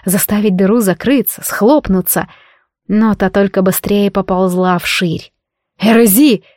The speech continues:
закричал Расур, ударяя в меня неизвестной мне магией. "Если бы это еще помогло..." Я запустила процесс, который был необратим. Эрези запустила. Я не хотела на это смотреть.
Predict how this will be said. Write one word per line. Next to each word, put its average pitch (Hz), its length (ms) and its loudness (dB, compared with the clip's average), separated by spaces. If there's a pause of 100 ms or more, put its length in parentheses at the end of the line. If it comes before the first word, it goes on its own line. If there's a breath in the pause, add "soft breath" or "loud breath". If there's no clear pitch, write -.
закричал 214 520 -2
Расур, 214 480 0
ударяя 247 640 2
в 202 140 -2
меня 233 380 2
неизвестной 208 640 0
мне 185 200 2
магией. 170 680 -2 (580)
"Если 202 480 -2
бы 196 120 2 (100)
это 196 220 -4
еще 190 380 0
помогло..." 185 720 -2 (760)
Я 202 240 -2
запустила 220 600 -6
процесс, 220 480 -6
который 226 380 -2
был 214 240 2
необратим. 208 760 -2 (500)
Эрези 208 680 0
запустила. 185 880 -4 (760)
Я 208 220 2
не 220 100 4
хотела 247 400 0
на 220 180 0
это 220 140 -4
смотреть. 214 520 0